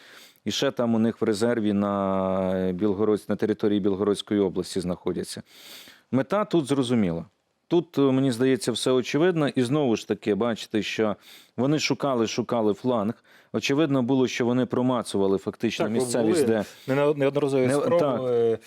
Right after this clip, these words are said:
Speaker 2: в районі Берестового, але їм це не вдавалося.
Speaker 1: Не вдавалося. Вони, зрештою, намацали і змогли фактично ось тут, де висоти в районі Табаївки, які,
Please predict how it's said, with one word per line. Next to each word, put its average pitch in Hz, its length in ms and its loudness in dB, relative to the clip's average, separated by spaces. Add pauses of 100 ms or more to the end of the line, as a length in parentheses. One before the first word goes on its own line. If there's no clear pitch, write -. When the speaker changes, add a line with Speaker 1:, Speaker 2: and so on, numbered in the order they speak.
(240)
Speaker 2:
в 113 80 -4
районі 117 640 2
Берестового, 131 600 0
але 117 160 2
їм 123 100 -2
це 127 140 -2
не 123 80 2
вдавалося. 123 280 2
Speaker 1:
Не 135 120 2
вдавалося. 135 600 0
Вони, 147 320 2
зрештою, 135 580 0
намацали 117 720 0
і 127 100 2
змогли 120 440 2
фактично 110 560 -2
ось 107 120 -2
тут, 120 200 -2
де 117 100 2
висоти 113 480 0
в 104 40 2
районі 110 360 2
Табаївки, 107 600 0
які, 104 420 0